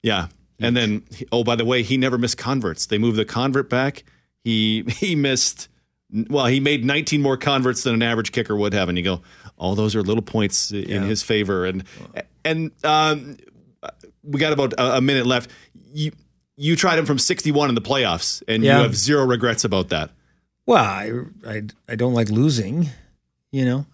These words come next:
Speaker 2: and I think there was some other things we could have done prior to that kick. But, you know, he, he would make from sixty-one in practice.
Speaker 1: Yeah.
Speaker 2: So you, you know it, and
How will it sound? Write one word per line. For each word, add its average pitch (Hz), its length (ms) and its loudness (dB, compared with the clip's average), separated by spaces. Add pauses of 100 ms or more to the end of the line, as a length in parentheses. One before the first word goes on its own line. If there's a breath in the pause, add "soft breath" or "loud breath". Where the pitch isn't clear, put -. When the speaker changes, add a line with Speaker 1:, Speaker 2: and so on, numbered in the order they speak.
Speaker 2:
and 117 160 -6
I 110 80 -4
think 120 240 -4
there 113 160 2
was 107 160 0
some - 160 -6
other 107 160 -2
things 98 240 -6
we 101 80 -14
could 104 120 -16
have 92 120 -12
done 101 220 -4
prior 104 380 -4
to 95 100 -4
that 95 240 -8
kick. - 500 -14 (840)
But, 107 200 -8 (2500)
you - 100 -12
know, 120 140 -6
he, 98 160 -16 (120)
he - 140 -14
would 117 160 -4
make 120 180 -2
from 107 160 -10
sixty-one 104 640 -12
in 95 120 -12
practice. 101 600 -16
Speaker 1:
Yeah. 78 240 -8 (360)
Speaker 2:
So - 260 -8
you, 104 280 -4
you 113 140 -12
know 110 300 2
it, 101 200 -4
and 107 280 -8